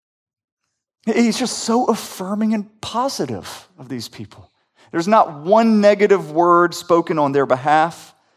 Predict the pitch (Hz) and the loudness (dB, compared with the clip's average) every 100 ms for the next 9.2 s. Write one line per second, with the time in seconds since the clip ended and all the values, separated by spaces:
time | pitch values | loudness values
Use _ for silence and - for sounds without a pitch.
0 | _ _ _ _ _ _ _ _ _ 160 | _ _ _ _ _ _ _ _ _ -6
1 | 180 196 160 151 139 104 - - - - | -2 -2 -2 -2 -2 -2 -8 -12 -12 -16
2 | _ _ - - _ _ _ _ _ - | _ _ -20 -20 _ _ _ _ _ -12
3 | 127 139 170 190 180 170 180 185 135 110 | -6 -2 -2 0 0 2 4 2 2 0
4 | 113 151 170 170 151 139 117 139 180 - | 0 -2 0 -2 -2 -6 0 0 0 -2
5 | 180 - 185 175 147 131 143 127 - 165 | -6 -4 -2 2 2 0 -4 -8 -4 0
6 | 165 131 104 101 101 - _ _ _ - | 2 0 -4 -4 -6 -8 _ _ _ -8
7 | 135 127 - 135 131 123 - _ _ _ | -4 -4 0 2 0 -4 -10 _ _ _
8 | - 135 151 135 - 139 139 135 131 120 | -8 0 0 -2 -2 0 0 -2 -4 -2
9 | 113 | -4